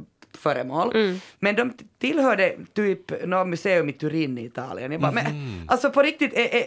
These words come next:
Speaker 1: jag, jag trodde Egypten hade, eh, egyptier och inte Itali-, italienare. Och då sa en egyptolog som var där att, nej, men att nu är det ju så här att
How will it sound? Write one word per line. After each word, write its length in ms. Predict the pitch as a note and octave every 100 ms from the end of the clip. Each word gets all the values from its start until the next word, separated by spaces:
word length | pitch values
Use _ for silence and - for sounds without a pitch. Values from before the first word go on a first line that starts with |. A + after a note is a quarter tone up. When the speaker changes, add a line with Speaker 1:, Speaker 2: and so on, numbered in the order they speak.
| -
Speaker 1:
jag, 120 | G3 -
jag 200 | - A3
trodde 180 | A#3 D4
Egypten 680 | C4+ G#3+ C4+ - F#3+ E3 D#3 -
hade, 360 | - D3 C#3+ C3+ C3+ -
eh, 260 | - D3+ -
egyptier 540 | D3+ D3 - - C3 C3+ - -
och 100 | E3
inte 200 | E3 - - -
Itali-, 400 | - E3 A#3 F#3+ -
italienare. 500 | F3+ A3+ B3 G3 E3
Och 60 |
då 80 | F#3
sa 280 | - B3+ A3
en 160 | E3
egyptolog 580 | D#3+ E3 D#3+ E3+ G#3+ A2+
som 120 | -
var 80 | C#3+
där 220 | C#3+ G3 C4 - - - - -
att, 220 | D#3 D#3+
nej, 320 | - F#3 F3+ F#3+
men 140 | F#3
att 120 | F3
nu 120 | F#3
är 40 | G3+
det 80 | G3
ju 100 | E3+
så 80 |
här 280 | F3 G#3 G3
att 200 | E3+ D#3+